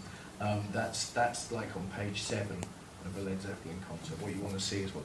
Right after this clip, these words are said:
they're doing and how they're playing and how they're communicating and getting completely absorbed into that. You think,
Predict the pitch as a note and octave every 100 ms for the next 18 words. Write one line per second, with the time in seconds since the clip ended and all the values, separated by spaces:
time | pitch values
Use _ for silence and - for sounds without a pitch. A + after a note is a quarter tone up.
0 | - G2+ G2 F#2+ F2 - - - F2+ E2+
1 | F2+ - F#2+ D#2+ D2+ F#2+ - - - F#2
2 | F#2+ - - D2 - - - - - -
3 | - - - G2 G2 G#2+ G#2 F#2+ E2+ F2
4 | F#2+ F#2 - F2 - - - - -